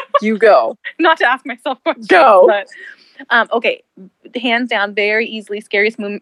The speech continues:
Speaker 2: memory. I accidentally started a giant fire.
Speaker 1: <laughs>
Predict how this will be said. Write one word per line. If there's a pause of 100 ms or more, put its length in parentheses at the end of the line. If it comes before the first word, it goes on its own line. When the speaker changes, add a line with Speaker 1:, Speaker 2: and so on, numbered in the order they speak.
Speaker 2:
memory.
I
accidentally
started (100)
a
giant
fire.
Speaker 1:
<laughs>